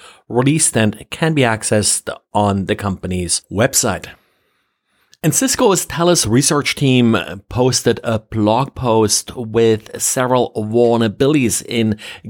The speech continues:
Garrett metal detectors. These are metal detectors like you often find at airports and similar locations,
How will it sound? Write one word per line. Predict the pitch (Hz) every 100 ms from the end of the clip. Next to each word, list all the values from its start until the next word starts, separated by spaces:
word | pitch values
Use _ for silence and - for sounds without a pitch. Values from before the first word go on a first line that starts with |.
| 104
Garrett | 110 110 104 104 -
metal | 107 110 120 165
detectors. | 143 - 107 - - - - - - _ -
These | 147 196
are | - 123 107
metal | 117 127 160
detectors | 147 143 131 143 131 117 -
like | 110 107
you | 107
often | 101 - 104
find | - 110 110
at | 95 -
airports | 120 120 - 113 110 107
and | 95 98 -
similar | - 107 101 -
locations, | 92 95 - - 139 135 - 131